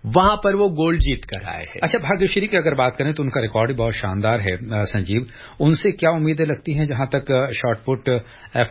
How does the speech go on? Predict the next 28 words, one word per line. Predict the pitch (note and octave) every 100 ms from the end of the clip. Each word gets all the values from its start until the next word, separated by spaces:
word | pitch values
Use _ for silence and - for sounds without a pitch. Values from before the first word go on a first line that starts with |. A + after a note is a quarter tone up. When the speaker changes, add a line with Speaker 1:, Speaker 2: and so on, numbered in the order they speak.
| B2
Speaker 2:
थर्टी | A#2
फ़ोर | G2 B2 C3
का | B2+ B2 A#2
प्रश्न | A#2 A2+ - A2+
है, | A#2+
इस | -
स्पर्धा | A2 A#2 A2 A#2
का | A2+
प्रश्न | A2+ G#2+ B2
है? | A2+ - -
Speaker 1:
अ, | E3 F#3
देखिए, | F3 F#3+ G#3
वो | D#3+ D3+ D3+
strong | - - C3+ D3 E3 D#3+ C#3+
contender | B2+ B2+ B2+ C3 C3+ C#3+
होंगी | C#3 C3+ D3 G3 - -
और, | - A2+ A2+ A#2
अ, | A#2+ A#2 A#2 A2 - - A#2 A2 G#2+
जिस | G#2 A#2 A#2
तरह | B2+ B2+
से | -
उन्होंने | B2+ B2+ B2+
हाल | A#2+ A2+ A2+
फिलहाल, | - A#2 A#2+ B2 B2 B2
अ, | A#2+ A#2+ A#2+
उन्होंने, | A2 G#2+ G#2+ A2 G#2+ - - - - - -
अ, | -
जो | G2 A#2 A#2 A2+ G#2+ G#2+